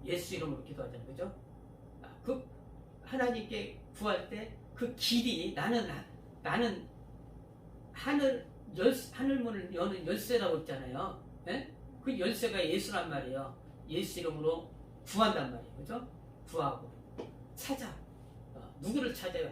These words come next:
하나님께, 어? 하나님을 찾아서 내가, 어, 원하는 것을, 어?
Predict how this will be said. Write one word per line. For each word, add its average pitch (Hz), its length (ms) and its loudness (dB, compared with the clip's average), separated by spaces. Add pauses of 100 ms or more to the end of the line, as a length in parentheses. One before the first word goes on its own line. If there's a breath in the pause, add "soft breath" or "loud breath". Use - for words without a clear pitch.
하나님께, 196 760 0 (460)
어? 196 180 -4 (540)
하나님을 180 400 -4
찾아서 180 500 -4 (220)
내가, 175 420 2 (480)
어, - 260 -10 (280)
원하는 226 420 12
것을, - 300 -4 (380)
어? - 140 -4